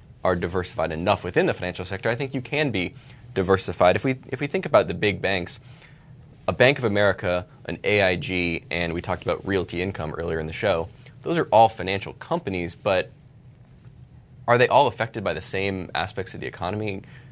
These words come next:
Maybe some, maybe there's some overlap there, but I really don't think they should move lock in step wherever they go. I don't think that there's gonna be the same drivers for Realty Income as is for the A I, A I G over there. So I think you can be.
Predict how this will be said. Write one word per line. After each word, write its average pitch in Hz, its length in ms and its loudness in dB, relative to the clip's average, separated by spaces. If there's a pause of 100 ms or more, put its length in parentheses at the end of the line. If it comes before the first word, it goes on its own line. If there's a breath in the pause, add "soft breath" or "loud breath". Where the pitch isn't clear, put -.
(180 loud breath)
Maybe 120 280 4
some, 104 420 0
maybe 117 200 2
there's 92 220 -2
some 101 360 -4
overlap 80 520 -4
there, 85 180 -2
but 82 200 -4 (180 loud breath)
I 98 80 -2
really 120 220 4
don't 104 140 2
think 98 140 -4
they 95 100 0
should 87 180 -6
move 87 220 -2
lock 82 300 -2
in 67 80 -10
step 92 320 -6 (100)
wherever 85 440 0
they 69 160 -6
go. 90 280 2
I 80 60 0
don't 80 160 -4
think 85 220 -6
that - 320 -6
there's 92 180 -2
gonna 85 140 -4
be 82 60 -4
the - 100 -6
same 82 220 -4
drivers 82 360 -2
for 85 160 -4
Realty 80 380 -6
Income 80 400 -6 (280 loud breath)
as - 160 -10
is 76 140 -6
for - 140 -8
the - 120 -8
A 82 140 -4
I, 71 140 -8 (100)
A 82 200 -2
I 71 40 -8
G 107 220 2
over 78 160 -2
there. 78 160 -2
So 80 300 0 (600 loud breath)
I 143 80 6
think 196 220 2
you 117 80 -2
can 113 320 0
be. 151 260 -4